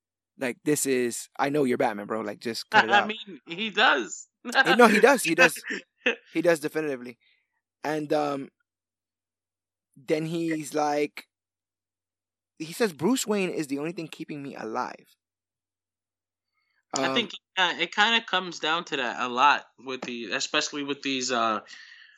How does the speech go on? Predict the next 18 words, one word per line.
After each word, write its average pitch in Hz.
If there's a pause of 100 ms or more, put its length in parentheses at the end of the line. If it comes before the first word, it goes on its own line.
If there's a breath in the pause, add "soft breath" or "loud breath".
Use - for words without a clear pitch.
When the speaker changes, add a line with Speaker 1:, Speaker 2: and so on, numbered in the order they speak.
(160 loud breath)
Speaker 2:
with 131
the, 117
with 110
Gordon 135
and 117
stuff. 120
Like, 101
it's 120
like, 127
"We 151
know 170
you're 160
Bruce, 127
but - (320)
what 113
would 139
exposing 123
you 101